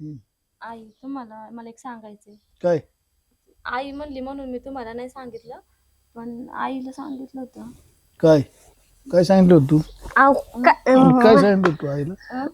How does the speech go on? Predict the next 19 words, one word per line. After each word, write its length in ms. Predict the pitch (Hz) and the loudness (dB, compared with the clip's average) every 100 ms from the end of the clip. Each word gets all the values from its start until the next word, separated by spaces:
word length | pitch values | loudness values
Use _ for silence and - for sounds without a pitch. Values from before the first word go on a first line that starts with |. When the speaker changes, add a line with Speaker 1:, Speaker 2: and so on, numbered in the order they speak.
| _ _ _ _ - | _ _ _ _ -4
Speaker 1:
काय 120 | 185 | 0
सांगितलं 340 | 185 190 190 | 0 0 0
तू? 120 | 170 | -2
Speaker 2:
ते 680 | 285 _ _ 254 247 - - - _ _ _ _ _ _ _ _ - _ _ _ _ _ _ _ _ _ 359 - 269 | -4 _ _ -12 -12 -12 -14 -16 _ _ _ _ _ _ _ _ -20 _ _ _ _ _ _ _ _ _ -20 -2 6
Speaker 3:
माझं 460 | 262 277 294 285 | 8 8 6 4
काय? 480 | 285 302 285 269 247 233 220 214 208 202 - | 2 4 6 6 6 2 0 -4 -6 -8 -8
Speaker 2:
म-, 320 | 262 254 247 277 | -6 -6 -8 -10
मला 300 | 269 254 254 | -6 -4 -4
एक 100 | 247 254 | -6 -6
मुलगा 300 | 254 240 233 | -6 -4 -2
आवडतो, 580 | 240 240 - 247 311 339 | -2 -4 -8 -10 -10 -10
पण 140 | 262 262 | -8 -8
तो 160 | 254 | -8
Speaker 1:
अरे, 540 | 254 - - 156 156 151 | -10 -10 -2 4 6 6
Speaker 2:
तुझा 200 | 147 175 | 6 6
Speaker 1:
लाज 240 | 202 202 | 6 6
वाटते 260 | 226 220 302 | 6 6 4
की 100 | 285 | 6
तुला 140 | 269 | 6